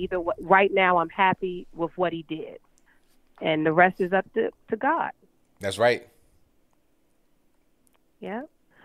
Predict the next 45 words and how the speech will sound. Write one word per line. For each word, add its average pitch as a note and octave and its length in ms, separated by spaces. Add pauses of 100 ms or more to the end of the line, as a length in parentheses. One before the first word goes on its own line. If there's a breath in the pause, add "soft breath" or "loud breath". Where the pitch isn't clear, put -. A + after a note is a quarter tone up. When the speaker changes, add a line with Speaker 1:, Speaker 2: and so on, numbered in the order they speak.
(140 soft breath)
Speaker 1:
Well, F#3+ 100
nice G#3+ 220
to A#3 80
hear A#3+ 100
your A3+ 160
voice, G3 320 (180)
eh, - 120 (120)
on G3 140
the G3 80
phone, F#3+ 380
and, D#3 200 (300 soft breath)
um, E3 260
I, - 220 (260)
I F#3+ 100
praise G#3+ 340
what G3 180
you F#3 60
do, F3 340 (140)
and E3 180 (180)
keep - 200
it G3 80
up. F#3+ 200 (460)
I'm E3+ 160
Speaker 2:
Uh, F3+ 60
Speaker 1:
always G3+ 280
looking, D#3+ 360
every G3 480
time. F3 260 (220)
I'm E3+ 140
always F3+ 320
here. E3 220 (520)
Speaker 2:
Uh, G2 80
thank B2 140
you A#2+ 40
for A#2+ 100
the A2+ 60
call. A2 220
Definitely A2 220
appreciate F#2+ 360
you. G#2+ 140 (920)
Speaker 1:
Oh, E3 160
no D#3+ 240
problem. D#3 400 (2250)
Speaker 2:
All F2+ 140
righty. G2 420